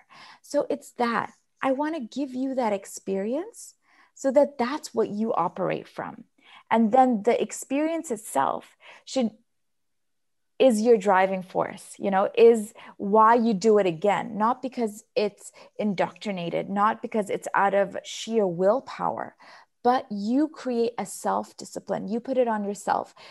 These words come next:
because you can see how it changes the fabric of your day. And that's exactly what we're trying to do. Yeah, absolutely. You know, we go into organizations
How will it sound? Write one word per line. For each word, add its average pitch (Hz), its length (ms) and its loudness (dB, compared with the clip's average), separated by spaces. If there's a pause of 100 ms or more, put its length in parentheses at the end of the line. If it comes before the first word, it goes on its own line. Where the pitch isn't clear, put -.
(100)
because 247 380 -2
you 220 300 -4
can 302 220 -8
see - 540 -10 (160)
how 240 280 0
it 226 120 -6
changes 190 640 -6 (260)
the 214 80 0
fabric 196 440 -2
of 175 120 -4
your 175 140 -4
day. - 400 -6 (1120)
And 214 340 -2 (580)
that's 262 220 4
exactly 247 460 -2
what 269 140 -2
we're 247 120 0
trying 247 240 -6
to 240 60 -10
do. 269 240 -6
Yeah, 247 220 -6 (100)
absolutely. 247 800 -4 (320)
You 208 80 -4
know, 208 240 2
we 220 420 -4 (300)
go 226 260 4
into 220 920 -4
organizations 214 1080 -6